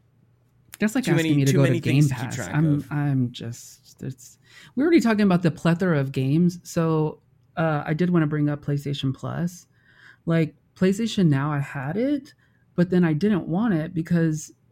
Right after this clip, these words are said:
Speaker 1: I already told you. I'm gonna put a game on, I'm gonna play it for, like, a minute, and it's like, "Eh, I'm gonna put the next one on, I'm gonna play it for," uh, and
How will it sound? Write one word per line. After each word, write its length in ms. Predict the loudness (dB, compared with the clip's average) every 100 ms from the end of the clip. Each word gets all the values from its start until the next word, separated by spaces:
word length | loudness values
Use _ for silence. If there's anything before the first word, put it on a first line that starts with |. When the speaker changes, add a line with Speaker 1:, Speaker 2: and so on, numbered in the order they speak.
| -16 -10
Speaker 1:
I 60 | -2
already 240 | 0 0
told 380 | -4 -6 -6 -6
you. 240 | -8 -18 -20 _
I'm 80 | 0
gonna 160 | 2 0
put 280 | -2 -4
a 60 | -2
game 300 | -2 0 0
on, 340 | -2 -4 -4 -2
I'm 60 |
gonna 140 | -4 -2
play 180 | -4
it 80 | -6
for, 80 | -6
like, 160 | -6 0
a 60 |
minute, 460 | 2 2 -2 -6 -6
and 100 | -2
it's 140 | -2 -4
like, 120 | -6
"Eh, 40 | 0
I'm 440 | 4 4 4 2 -6 _ _ _
gonna 200 | 0 0
put 180 | 0 -2
the 80 | 2
next 260 | 2 0
one 140 | 0 0
on, 140 | 2
I'm 60 | 0
gonna 100 | 0
play 140 | 0
it 80 | -2
for," 60 | -4
uh, 40 |
and 540 | -6 -2 2 4 2